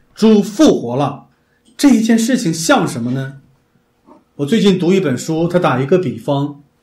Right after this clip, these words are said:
他说的是二战时期关在太平洋上的这个美军战俘嘛。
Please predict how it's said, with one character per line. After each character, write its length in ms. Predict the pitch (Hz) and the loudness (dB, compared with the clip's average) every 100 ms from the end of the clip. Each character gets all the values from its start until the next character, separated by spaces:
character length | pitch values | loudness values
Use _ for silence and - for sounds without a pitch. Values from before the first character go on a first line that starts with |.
| _ _ _ | _ _ _
他 120 | 175 | -6
说 200 | 170 226 | 2 4
的 80 | 220 | 4
是 140 | 214 | 4
二 300 | 226 220 202 | 0 2 2
战 240 | 160 185 147 | 2 0 -2
时 180 | - 160 | -6 -8
期 180 | - | -6
关 280 | 165 175 180 | -4 -2 0
在 80 | 180 | 0
太 180 | 180 180 | 2 2
平 160 | 160 | 2
洋 220 | 170 151 165 | 0 0 0
上 240 | 196 160 | 0 0
的 100 | 135 | -2
这 140 | 131 | -4
个 80 | 143 | -2
美 200 | 147 123 | -2 -2
军 160 | 117 175 | -2 0
战 220 | 196 151 | 2 0
俘 160 | 117 127 | -2 -2
嘛。 300 | 139 - | -4 -4